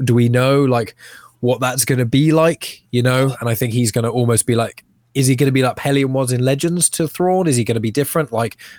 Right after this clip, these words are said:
we know there is Pelion in canon, like, because of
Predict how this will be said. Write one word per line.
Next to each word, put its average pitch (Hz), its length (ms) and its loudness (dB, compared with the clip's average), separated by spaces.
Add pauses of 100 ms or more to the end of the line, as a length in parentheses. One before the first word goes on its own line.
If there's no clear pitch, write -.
(140)
we 113 80 -4
know 117 160 2
there 120 160 2
is 127 100 0
Pelion 143 360 0
in 135 80 -4
canon, 135 380 -4 (140)
like, 117 320 -4 (400)
because 120 300 0
of 107 100 -4